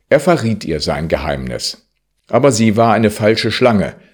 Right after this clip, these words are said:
Sie schnitt ihm die Haare ab und lieferte ihn an seine Feinde aus. Mit seiner Kraft war es vorbei und es nahm ein böses Ende mit ihm. Also lieber nicht zum Friseur? Doch, doch, denn heute scheint es ja eher umgekehrt zu sein.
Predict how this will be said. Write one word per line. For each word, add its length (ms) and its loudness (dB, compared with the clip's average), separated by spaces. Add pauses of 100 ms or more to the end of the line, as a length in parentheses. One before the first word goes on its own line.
(120)
Sie 160 -2
schnitt 360 0
ihm 240 0
die 140 2
Haare 400 -2
ab 500 -4
und 180 -4
lieferte 460 0
ihn 240 0
an 140 2
seine 220 0
Feinde 500 0
aus. 460 -8 (320)
Mit 140 -2
seiner 240 2
Kraft 400 -4
war 140 4
es 80 -4
vorbei 500 -2 (480)
und 180 0
es 140 0
nahm 340 2
ein 280 0
böses 460 0
Ende 360 -4
mit 240 -16
ihm. 300 -18 (680)
Also 380 0 (140)
lieber 260 4
nicht 300 2
zum 140 2
Friseur? 720 0 (300)
Doch, 180 2
doch, 420 0 (460)
denn 220 0
heute 460 4
scheint 320 -2
es 100 -6
ja 140 0
eher 260 2
umgekehrt 640 2
zu 160 -6
sein. 500 -8